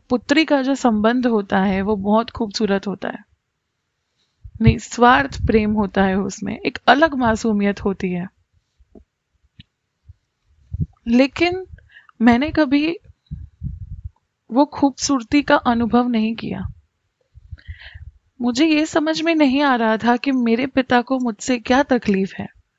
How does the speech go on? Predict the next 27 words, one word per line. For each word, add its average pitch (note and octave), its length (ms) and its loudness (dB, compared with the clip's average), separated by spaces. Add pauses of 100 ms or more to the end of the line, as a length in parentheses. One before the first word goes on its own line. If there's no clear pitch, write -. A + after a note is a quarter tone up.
(1400)
जब A#3 180 4
मैं D#4 160 0
छोटी B3+ 420 0
थी D4 140 -4
तो D4+ 140 -2
मैं D4 140 2
अक्सर C#4+ 280 2
देखती B3+ 320 0
थी C#4 120 0
कि D#4 180 -2 (420)
मेरे C4+ 260 4
पिता C#4+ 320 2
मुझसे C#4 280 -4
उखड़े - 380 0
उखड़े A#3+ 300 2
रहते G3+ 320 -2
थे। G3+ 140 -12 (920)
सारा B3+ 400 4
प्यार C#4+ 320 0
मुझे C#4+ 220 0
बस C#4+ 240 -2
माँ A3 360 2
से B3 160 0
मिलता G3+ 380 0
था। - 200 -6 (2500)
जब A3 220 2
मैं A3+ 340 0